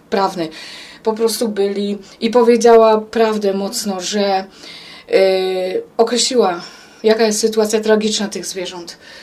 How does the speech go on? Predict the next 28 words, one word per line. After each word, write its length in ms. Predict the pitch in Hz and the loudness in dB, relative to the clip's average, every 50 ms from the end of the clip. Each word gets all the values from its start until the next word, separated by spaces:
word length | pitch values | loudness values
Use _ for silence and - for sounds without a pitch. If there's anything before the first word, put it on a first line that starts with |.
| - - - - - - - | -20 -20 -20 -20 -20 -14 -4
Yy, 300 | - 175 185 185 185 180 | 0 2 2 2 2 2
że 120 | 180 233 226 | 2 2 2
zwierzęta 380 | 214 233 226 220 220 214 214 | 4 4 4 4 2 2 0
są 200 | 208 - 214 208 | 0 0 0 0
zalęknione, 680 | 196 220 220 214 214 214 208 - - 208 190 185 185 190 | 2 4 4 4 4 2 0 -2 -2 -4 -4 -4 -6 -6
że 220 | 180 - 233 233 | -2 2 2 2
zwierzęta 420 | 220 220 220 226 214 226 220 214 208 | 4 6 4 4 4 2 -2 -2 -2
się 140 | - 240 | 0 0
boją 260 | 220 220 220 220 214 214 | 2 4 2 2 2 0
kontaktu 460 | 220 214 214 240 233 233 - 226 214 | -2 -2 0 -2 -2 -2 -4 -4 -4
człowieka, 500 | - - 202 190 190 - - 190 165 156 - - - - - - | -4 -4 -6 -4 -6 -6 -6 -8 -10 -10 -12 -16 -20 -18 -12 -8
bo 80 | 202 | -4
są 160 | 208 - 226 214 | 0 0 0 2
zalęknione. 800 | 214 214 208 208 202 196 - - 226 226 214 202 196 190 190 208 - - - - - - - | 2 2 2 2 0 -2 -2 0 0 0 0 0 -2 -4 -6 -6 -8 -14 -18 -18 -18 -14 -10
Po 80 | - 220 | -6 -2
prostu 240 | 214 269 269 - 247 | -2 0 0 0 -2
przepiękną 440 | - 320 311 370 359 - 339 320 | -2 0 0 0 2 2 2 4
mowę. 320 | 302 302 277 214 233 254 - | 4 6 6 6 6 6 6
Polecam 320 | - 285 294 294 381 349 330 | 6 6 6 6 4 4 4
wam, 140 | 294 285 | 4 2
skarby, 640 | 285 - - 311 311 254 285 294 285 285 269 240 - - - - - - | 2 2 2 2 2 2 2 4 4 2 2 -2 -8 -14 -20 -20 -8 0
E, 400 | - 214 214 220 220 220 220 220 | 6 8 10 12 12 12 10 10
dzisiaj 320 | 214 240 285 - - 294 269 | 8 6 2 2 2 2 4
właśnie 260 | 240 240 240 - 262 | 4 4 2 2 0
w 60 | 220 | 0
Sejmie 240 | - 285 269 254 247 | 2 2 2 2 2
też 220 | 254 254 247 226 | 2 2 2 2
była 360 | 226 220 262 262 247 240 240 | 2 2 4 6 8 8 8